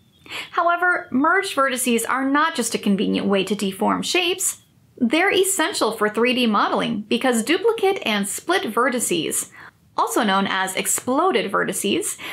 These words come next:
will leave open paths that will break the object's topology structure.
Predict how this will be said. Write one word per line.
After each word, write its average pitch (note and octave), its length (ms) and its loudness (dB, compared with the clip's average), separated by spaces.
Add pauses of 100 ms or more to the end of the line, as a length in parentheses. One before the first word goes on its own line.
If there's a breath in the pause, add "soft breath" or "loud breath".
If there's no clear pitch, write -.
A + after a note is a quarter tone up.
(120)
will D#4+ 200 2
leave D#4 340 4
open E4 380 0
paths - 480 -2
that A#3 160 0
will B3+ 200 2
break G#3+ 340 0
the C#4 100 2
object's G#3 480 -2
topology C#4+ 580 0
structure. - 680 -6